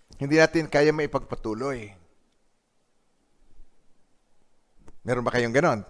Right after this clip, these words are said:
Nakapareho ko. "Hindi na ako magsisigarilyo, hindi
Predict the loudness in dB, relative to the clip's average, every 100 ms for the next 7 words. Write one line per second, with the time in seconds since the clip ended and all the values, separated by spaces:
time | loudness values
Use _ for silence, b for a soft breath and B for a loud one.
0 | -10 -8 -2 0 0 -2 -10 -14 _ _
1 | _ -20 -20 -20 -20 _ -20 -20 _ _
2 | _ _ 0 2 2 0 -6 -8 -2 0
3 | 2 2 2